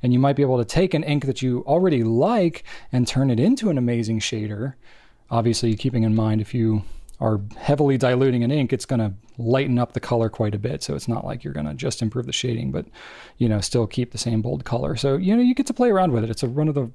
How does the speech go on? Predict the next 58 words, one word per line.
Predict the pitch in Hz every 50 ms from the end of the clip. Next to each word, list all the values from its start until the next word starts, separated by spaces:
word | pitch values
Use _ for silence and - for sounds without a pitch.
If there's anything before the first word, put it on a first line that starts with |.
| - - -
kind | - 151
of | 135 127
more | 127 120
fun | - - - 127 120 113
and | 110
interesting | 113 113 135 127 - - 120 107
aspects | 113 123 127 - - 143 - -
of | 139 -
playing | - 131 120 113 127
around | 147 139 131
with | 127 120
ink, | 139 139 139 135 - - - - - - - - - - -
um, | - 113 113 107
is | 110 104 110
when | 117
you | 110 110
start | - - 110 110 101 -
diluting | 113 117 113 110 117 139 139 131 113
it, | 107 110 120
it | - -
can | - 113 107 107 104 92 - - - - - - - - - - - - - - - - 120
be | 107 110
a | 110
very | 123 117 104
cheap | - - - - 175 165 -
way | 135 131 117 131 156
and | 156 123
very | 113 131 123
fast | 113 - - 117 120 135 - -
way | 120 127 127 147
to | 147 135 113 - - - 131
really | 123 123 120 131 139 143 139
change | 127 - 156 151 151 147
the | 139 147
properties | - 156 151 160 - 160 160 160
of | 165 156
the | 156
ink | 190 214 156 110 -
and, | 120 107 104 107 - 143
and | 127 113
give | 120 123
you | 123
some, | - - 123 110 113 120 127 - _ -
some | - - 127
more | 131 131
diversity | 139 123 147 185 214 - 131 117
there. | 123 131 - - - - - - - - - - - - - - - - -
Um, | 135 127 127 127 120 120 120 123 -
so | - - 139 127 123
we | 117 110 143 190
had | 214 151 123 110
done | 120 156 202 226 196
a |
video | 127 131 143 160 175 151 139
on | 127 123 120
this | 120 123 123 - - -
of | 127 117 110 110
the, | 123 117 113 113 104